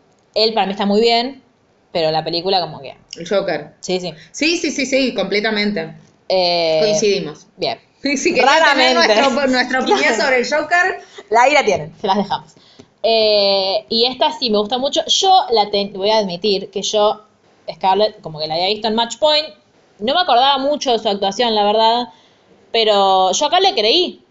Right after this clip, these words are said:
Speaker 1: mucho. O sea, no me parece. Creo también que, que es una, como una visión bastante misógina que tiene la industria de Scarlett Johansson, que como es una mina que es
Speaker 2: Que está buena
Speaker 1: protuberante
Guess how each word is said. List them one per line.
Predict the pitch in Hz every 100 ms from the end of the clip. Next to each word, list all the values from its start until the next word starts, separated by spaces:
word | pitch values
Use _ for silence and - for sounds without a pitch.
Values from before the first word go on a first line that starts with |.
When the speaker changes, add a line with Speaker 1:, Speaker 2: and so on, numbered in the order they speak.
| _ _
Speaker 1:
mucho. | 233 285 202 175 160 -
O | -
sea, | 196
no | 226
me | 302
parece. | 254 285 277 226 - - _ - _ _ _ _ _
Creo | 254 233
también | 233 262
que, | 208
que | 185
es | 175
una, | 190 175 160
como | 160 156 160
una | 170 175
visión | 165 175
bastante | 170 175 170
misógina | 170 185 185 160
que |
tiene | 175 170
la |
industria | 160 196 202 165
de | 160
Scarlett | 175 175 180
Johansson, | 208 202 185
que | 156
como | 160
es | 160
una | 185 180
mina | 190 165
que | 160 165
es | - _ _ -
Speaker 2:
Que |
está | 208 233
buena | 208 220 269
Speaker 1:
protuberante | 233 233 226 233 233 226